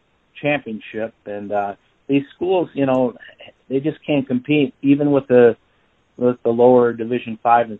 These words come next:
six schools, 'cause of the numbers you're just talking. They don't have enough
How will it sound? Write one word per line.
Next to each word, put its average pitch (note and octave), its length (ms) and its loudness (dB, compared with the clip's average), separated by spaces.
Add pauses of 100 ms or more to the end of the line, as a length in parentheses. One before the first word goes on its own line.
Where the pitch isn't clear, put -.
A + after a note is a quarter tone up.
six C3+ 240 -10
schools, G#2+ 340 -6
'cause B2 180 -6
of A#2+ 40 -8
the A#2+ 120 -2
numbers A#2 500 0
you're A2+ 120 -10
just A2+ 220 -14
talking. A2+ 320 -2
They B2+ 100 0
don't D3+ 220 2
have D3 240 2
enough C3+ 260 0